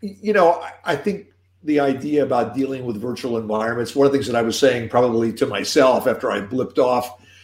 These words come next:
a little while ago was that, you know, one of the things that meeting like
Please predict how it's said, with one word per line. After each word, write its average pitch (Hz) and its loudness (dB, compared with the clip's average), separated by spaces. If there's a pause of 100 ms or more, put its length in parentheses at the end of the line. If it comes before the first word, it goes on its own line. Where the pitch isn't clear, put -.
(320)
a 151 0
little 131 6
while 135 8
ago 123 8
was 135 4
that, 139 6
you 175 -6
know, 160 6
one 147 2
of 208 0
the 151 4
things 139 0
that 120 2
meeting 131 0
like 113 -6